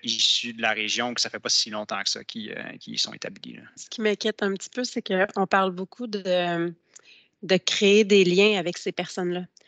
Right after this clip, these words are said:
Speaker 2: Puis si on les change de région comme ça, on brise les liens qui auraient
Speaker 1: Tout à
Speaker 2: pu
Speaker 1: fait.
Speaker 2: être avec des intervenants de leur région.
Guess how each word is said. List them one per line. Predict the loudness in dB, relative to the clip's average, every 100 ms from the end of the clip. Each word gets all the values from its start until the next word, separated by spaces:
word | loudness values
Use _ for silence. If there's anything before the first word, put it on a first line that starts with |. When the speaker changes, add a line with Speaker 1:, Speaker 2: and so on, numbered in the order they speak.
| _ -20
Speaker 2:
Puis | -2
si | 2
on | 2
les | 2
change | 2 2 2 0 2
de | 0
région | 0 -6 -6 -8 -10
comme | -10 -8
ça, | -8 -8 -10 -12 -18 -20 _ -12
on | -10
brise | -6 -6 -4
les | 0 0
liens | 2 0 -2 -20 -12
qui | -4 -2
auraient | -2
Speaker 1:
Tout | -6 -10 -14
à |
Speaker 2:
pu | -6 -2
Speaker 1:
fait. | 0
Speaker 2:
être | 2 2 0 -4 -18 -18 -8
avec | -6 -6 -4
des | -4 -4
intervenants | -4 -4 -2 0
de | 2
leur | 2 2
région. | 0 2 2 0 -4